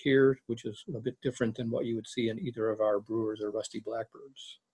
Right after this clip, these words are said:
The brown-headed cowbirds, um, can also g-, lead to a little bit of confusion 'cause you do all, have all that brown here in the head, and you do have, um,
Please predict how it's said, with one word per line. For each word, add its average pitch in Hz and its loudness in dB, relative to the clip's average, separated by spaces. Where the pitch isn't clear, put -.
The 120 2
brown-headed 123 8
cowbirds, 151 8
um, 120 4
can 127 2
also 123 4
g-, - -8
lead 127 2
to 127 2
a - 4
little 127 4
bit 113 0
of 110 -8
confusion 113 0
'cause 131 -4
you 139 2
do 180 6
all, 135 10
have 131 4
all 131 12
that 120 6
brown 117 2
here 127 4
in 117 0
the 107 4
head, 107 2
and - -4
you 113 6
do 117 2
have, 117 6
um, 107 2